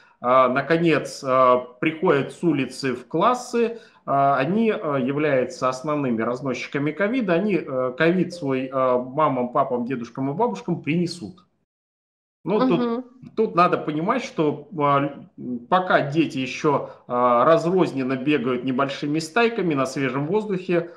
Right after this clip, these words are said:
Speaker 1: где ковид передается слабо, он не очень любит солнечный свет, достаточно быстро погибает. А, плюс, а, подвижные детские игры не подразумевают сидение длительное в одном месте,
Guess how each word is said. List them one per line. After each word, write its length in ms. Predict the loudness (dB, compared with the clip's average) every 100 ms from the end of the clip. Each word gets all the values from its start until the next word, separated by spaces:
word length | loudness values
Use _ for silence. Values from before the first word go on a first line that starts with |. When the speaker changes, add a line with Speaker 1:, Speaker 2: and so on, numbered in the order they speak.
| _ -12
Speaker 1:
где 280 | -8 -2 0
ковид 360 | 0 0 -2
передается 500 | -6 -2 -2 -2 -6
слабо, 440 | -8 0 2 2 2
он 340 | 0 0 0
не 100 | 4
очень 300 | 4 2 -2
любит 320 | -4 -4 -6
солнечный 540 | -6 -4 -4 -6 -6 -6
свет, 360 | -2 -2 -2
достаточно 460 | -2 -4 -4 -4 -6
быстро 320 | -4 -6 -8
погибает. 720 | -8 -4 -4 0 0 0 -4 -14 _ _ -8
А, 180 | 0 2
плюс, 480 | 2 2 2 0 -4
а, 160 | -2
подвижные 600 | 0 0 0 -2 -4 -4 -2
детские 480 | -2 -4 -4 -2
игры 240 | -2 -2 -2
не 160 | 0
подразумевают 960 | 0 -2 -4 -4 -2 0 2 2 0 -6
сидение 500 | -8 -2 0 2 0
длительное 640 | 0 -2 -4 -2 0 0 0
в 60 |
одном 340 | 0 0 -2 0
месте, 640 | 0 -2 -4 -4 -4